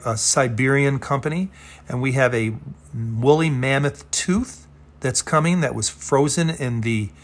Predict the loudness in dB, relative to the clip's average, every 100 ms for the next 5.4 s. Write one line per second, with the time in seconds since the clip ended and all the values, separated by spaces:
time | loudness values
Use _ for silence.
0 | -20 -20 -14 -8 -2 0 0 2 2 2
1 | 2 0 -4 -6 -4 -4 -8 -16 -20 -18
2 | -6 2 4 4 6 6 6 2 -2 -10
3 | -20 -18 -18 -20 -8 2 4 4 2 0
4 | 2 4 6 6 4 4 4 0 -2 -4
5 | 2 4 2 -2